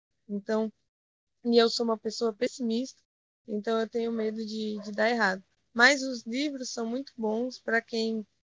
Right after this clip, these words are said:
é, ainda não leu, eu recomendo muito, porque, é, a autora, ela usa de uma distopia pra falar de problemas muito reais, então eu gosto bastante.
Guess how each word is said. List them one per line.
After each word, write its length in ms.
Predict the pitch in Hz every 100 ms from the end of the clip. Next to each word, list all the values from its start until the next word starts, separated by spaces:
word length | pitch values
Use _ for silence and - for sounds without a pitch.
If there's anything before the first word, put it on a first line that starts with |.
| _ _
é, 420 | - 202 196 190 196
ainda 240 | 202 214 214
não 220 | 220 226
leu, 240 | 220 220 226
eu 120 | 226
recomendo 520 | 226 - 226 226 226
muito, 360 | 233 220 233 -
porque, 560 | 233 214 - 214 208 202 _ _ _ _ -
é, 680 | 214 208 202 208 - 214 - _ _ _ - 220
a 40 |
autora, 380 | 226 233 247 262
ela 220 | 262 254
usa 440 | 254 285 294 262
de 180 | 226 233
uma 500 | 240 240 240 220 220 _ _ _
distopia 800 | 220 262 - 262 - 254 294 302
pra 140 | 285 269
falar 240 | 262 262
de 120 | 247
problemas 520 | - 247 240 247 254 240
muito 380 | 247 247 269 247
reais, 500 | 233 208 202 202 202
então 300 | 202 208 208
eu 80 | 208
gosto 340 | 208 220 -
bastante. 540 | 214 - 185 190 -